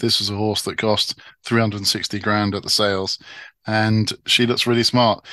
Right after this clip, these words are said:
So she's around five to one. She's the safest kind of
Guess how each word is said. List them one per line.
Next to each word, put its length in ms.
So 300
she's 260
around 200
five 320
to 100
one. 220
She's 200
the 80
safest 560
kind 240
of 180